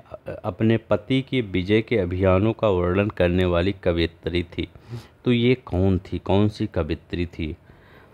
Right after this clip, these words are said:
अब देखिए यहाँ पर, तो रामेश्वर तक अपने साम्राज्य के विस्तार के उद्देश्य से बुक्का ने अपने बेटे कुमार कंपन को मदुरा विजय के लिए भेजा। इस अभियान को पुत्र कु-,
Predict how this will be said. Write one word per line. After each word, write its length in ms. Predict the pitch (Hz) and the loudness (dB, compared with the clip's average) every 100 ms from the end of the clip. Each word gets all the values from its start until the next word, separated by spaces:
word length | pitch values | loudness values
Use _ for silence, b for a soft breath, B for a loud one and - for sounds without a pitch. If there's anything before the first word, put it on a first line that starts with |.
| b b - _ B B B - - | b b -20 _ B B B -12 -4
अब 80 | 92 | -2
देखिए 300 | 87 - 92 | -2 0 -2
यहाँ 160 | 85 | -2
पर, 180 | 90 127 - - b b b - - B B B 123 120 - | -4 -6 -8 -20 b b b -20 -20 B B B -14 -14 2
तो 80 | 127 | 6
रामेश्वर 560 | 123 127 139 135 160 | 8 8 4 2 -2
तक 220 | 165 156 - | -2 -4 -4
अपने 240 | 101 113 | -2 -2
साम्राज्य 540 | - 101 95 101 101 - | 0 0 4 2 2 -4
के 60 | |
विस्तार 720 | 104 87 - - 95 95 95 101 | -6 -6 -8 -10 0 4 4 2
के 140 | 90 | -2
उद्देश्य 400 | 90 80 98 98 | -6 0 0 0
से 100 | - | -2
बुक्का 460 | 87 92 - - 127 | -2 -6 -4 0 2
ने 140 | 120 | 2
अपने 340 | 90 - 92 | 0 0 0
बेटे 360 | 85 90 82 104 | 0 -2 -2 -6
कुमार 580 | - - 92 92 98 117 B B B - | -8 -6 -2 2 2 2 B B B 0
कंपन 540 | 113 117 117 139 143 131 | 2 4 2 2 0 -4
को 120 | - 110 | -2 2
मदुरा 440 | 98 92 95 110 | 2 2 4 4
विजय 360 | 101 92 90 98 | 2 -2 -2 -2
के 160 | - | -2
लिए 200 | 85 82 | -4 -4
भेजा। 400 | 78 90 87 101 - | -4 -4 -2 -4 -2
इस 260 | 120 117 135 - 151 135 B - | -4 -4 -6 -6 -10 -12 B 2
अभियान 480 | 98 95 110 117 | 2 4 4 4
को 200 | 127 131 123 | 2 -2 -4
पुत्र 380 | - 117 - | -4 -6 -6
कु-, 420 | 104 - 92 - | -8 -6 -6 -6